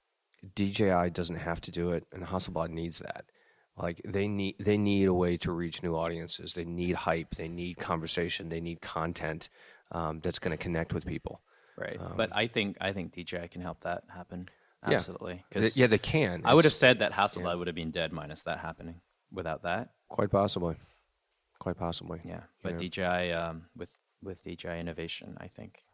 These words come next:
Speaker 2: something really awesome can come out of it. So I'm excited to see where that goes.
Speaker 1: All right, I wanna walk this back to something that you said earlier, and y-, y-, you kinda keep touching on this. And I think one of the, the reasons why you're,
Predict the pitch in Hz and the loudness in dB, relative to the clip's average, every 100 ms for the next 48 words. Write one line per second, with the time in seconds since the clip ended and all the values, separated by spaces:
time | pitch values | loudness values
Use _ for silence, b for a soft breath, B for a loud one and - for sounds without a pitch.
0 | - - 98 - 95 92 87 - - - | -18 -16 -14 -14 -10 -8 -8 -8 -8 -8
1 | - - 90 82 85 87 87 - - 90 | -12 -12 -12 -10 -10 -8 -10 -12 -10 -8
2 | 90 - 92 85 - 87 87 80 85 85 | -6 -2 -2 -2 -10 -10 -10 -10 -10 -12
3 | - _ B B - 120 151 202 127 - | -14 _ B B 2 4 4 4 2 0
4 | 92 - 95 - 92 98 87 90 87 82 | -4 -2 -2 -2 -4 -4 -4 -4 -2 -2
5 | - 87 87 b b b b - 104 95 | -2 -2 -4 b b b b -2 0 0
6 | 90 87 95 98 - - - - 117 - | -2 -2 -4 -4 -8 -14 -14 -16 -12 -8
7 | 165 - 127 - 104 - 87 82 69 - | -8 -6 -10 -6 -6 -4 -6 -6 -8 -10
8 | - 101 147 - 123 127 120 90 - 98 | -6 -4 -4 -4 -2 -2 -2 -4 -4 -6
9 | 85 92 87 90 85 85 82 80 82 b | -4 -4 -2 -4 -4 -2 0 0 -4 b
10 | b b b - 92 87 85 | b b b -6 -2 0 -2